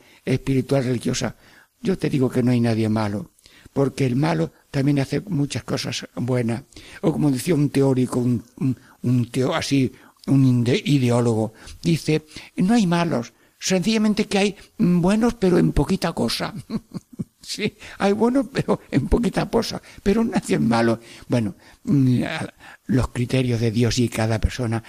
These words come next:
lo sabe cada uno, y la Iglesia enseña la verdad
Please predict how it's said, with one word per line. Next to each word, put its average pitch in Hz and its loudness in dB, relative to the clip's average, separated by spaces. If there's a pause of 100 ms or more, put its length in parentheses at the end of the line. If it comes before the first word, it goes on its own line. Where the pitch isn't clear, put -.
(100)
lo 110 -4
sabe 110 -2
cada 104 -2
uno, 117 2 (160)
y 123 0
la 113 0
Iglesia 113 -2
enseña 107 -2
la 104 -2
verdad 104 -4